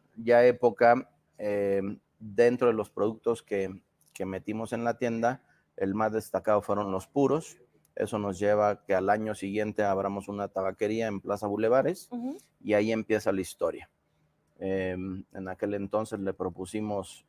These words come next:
Speaker 1: al, al aquel entonces secretario de Agricultura que nos apoyara para sembrar y experimentar sembrar tabaco en Querétaro, debido a que, ah, la historia nos platica que aquí en Querétaro fue la segunda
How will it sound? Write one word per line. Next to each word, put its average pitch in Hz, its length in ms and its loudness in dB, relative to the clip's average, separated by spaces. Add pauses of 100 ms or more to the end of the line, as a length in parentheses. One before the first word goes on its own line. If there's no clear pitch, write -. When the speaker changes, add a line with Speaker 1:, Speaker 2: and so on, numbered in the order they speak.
(140)
Speaker 1:
al, - 300 -10 (480)
al 90 260 -8
aquel 104 280 -2
entonces 101 520 -2
secretario 92 540 0
de 98 80 2
Agricultura 104 640 0
que 92 100 -10
nos 92 160 -8
apoyara 98 520 0
para 95 220 -2
sembrar 113 580 4 (400)
y 104 160 0
experimentar 101 1080 2 (420)
sembrar 101 640 2
tabaco 92 380 -2
en 101 100 -4
Querétaro, 117 480 2
debido 101 400 0
a 101 100 0
que, 92 300 -10 (640)
ah, - 320 -10
la 98 180 0
historia 110 540 2
nos 107 240 -6 (120)
platica 110 600 2
que 90 360 -4 (200)
aquí 98 300 -6
en 104 100 -4
Querétaro 107 420 2
fue 104 160 -2
la 104 120 0
segunda 104 720 -4